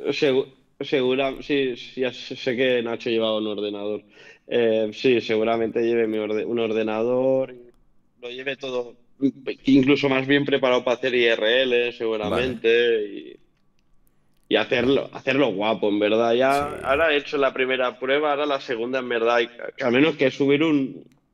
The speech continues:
Speaker 1: un nivel, ¿no?
Speaker 2: Sí.
Speaker 1: Hacerlo un poco más
Speaker 2: Sí, sí.
Speaker 1: profesional. A ver, yo no soy muy profesional porque soy un
Speaker 2: Bueno,
Speaker 1: punky y,
Speaker 2: <laughs> yo tampoco,
Speaker 1: y,
Speaker 2: ¿eh?
Speaker 1: y a-, y la gente que me conozca ya ma-, me habrá visto cómo funciono, ¿no? Pero,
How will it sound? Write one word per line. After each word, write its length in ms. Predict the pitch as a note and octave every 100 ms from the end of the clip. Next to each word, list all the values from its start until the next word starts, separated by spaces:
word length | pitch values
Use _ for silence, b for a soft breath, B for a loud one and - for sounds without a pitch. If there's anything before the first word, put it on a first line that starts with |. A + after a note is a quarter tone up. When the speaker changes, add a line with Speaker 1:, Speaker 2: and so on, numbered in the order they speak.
| _ -
Speaker 1:
un 180 | D3+
nivel, 540 | D#3+ C3+ C3 C#3 B2+ A#2
¿no? 240 | B2 B2
Speaker 2:
Sí. 0 | A2+
Speaker 1:
Hacerlo 340 | - B2+ C#3
un 80 | C#3+
poco 220 | D3+ C#3+
más 200 | D3 C3
Speaker 2:
Sí, 60 | F#2 F2 A#1+ E2+ C#3+
sí. 180 | C#3
Speaker 1:
profesional. 460 | C#3 - C#3 C#3+ D#3
A 100 | C#3
ver, 160 | C#3 C3
yo 140 | C3+
no 100 | D#3+
soy 140 | E3 D3+
muy 180 | C3 A#2
profesional 560 | A#2+ A#2+ A#2 A#2 A#2+
porque 160 | C3 A#2+
soy 140 | B2 G#2
un 100 | E2+
Speaker 2:
Bueno, 80 |
Speaker 1:
punky 340 | A2+ B2 - B2+
y, 560 | B2+ A#2 A2+ G#2+ G#2
Speaker 2:
<laughs> 160 | - -
yo 60 | F2+
tampoco, 520 | F#2 F2+ F#2+ A2 G#2+
Speaker 1:
y, 0 |
Speaker 2:
¿eh? 120 | G2+ G#2 A#2 A#2 G2+ - - - -
Speaker 1:
y 200 | - B2
a-, 240 | A#2 G#2+ -
y 120 | C3
la 120 | B2
gente 320 | A#2 C#3 C3+ C3
que 140 | C3+
me 160 | B2+ B2
conozca 460 | B2 A#2+ B2 B2+
ya 140 | A#2+ A2+
ma-, 180 | G#2+ D#2+
me 140 | A2
habrá 200 | G#2 G2+
visto 360 | G2+ G#2+ - F#2+
cómo 240 | G2 G2
funciono, 560 | G2+ G2 - A2 G#2 F#2+
¿no? 160 | A2
Pero, 340 | A2 A2 A2